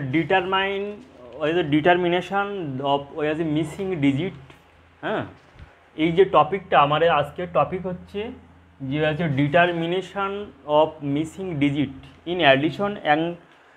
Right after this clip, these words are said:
subtraction। তাহলে দেখো পেজ নাম্বার সিক্সে তোমাদের আছে যে supply the missing digit in the following subtraction। হ্যাঁ, এই যে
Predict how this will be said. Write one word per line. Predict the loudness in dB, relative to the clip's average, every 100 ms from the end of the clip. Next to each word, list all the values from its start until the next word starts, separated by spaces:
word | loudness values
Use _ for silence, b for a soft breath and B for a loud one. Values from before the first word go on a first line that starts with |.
| b _ 4
subtraction। | 4 6 4 4 0 -16 -16 -18 _ _ _ _ _
তাহলে | 2
দেখো | 2 4 0 2
পেজ | 0 0
নাম্বার | -4 -2 -4 -4
সিক্সে | -8 -8 -6 -6 -4 -6 -6
তোমাদের | 0 4
আছে | 6 6 2 -2 0 -2 -8 -20 _ _ _ _ _ _ _ _ _ _ -4
যে | -2 0 6
supply | 6 6 6 6 6
the | 2
missing | 0 -2 -2 0
digit | 0 -2 -4 -10 -8
in | 0 4
the | 4
following | 4 2 0 2
subtraction। | 0 0 -4 -6 -6 -16 -16 -20 _ _ _ b b b b b b
হ্যাঁ, | 2 4 4
এই | 2
যে | 4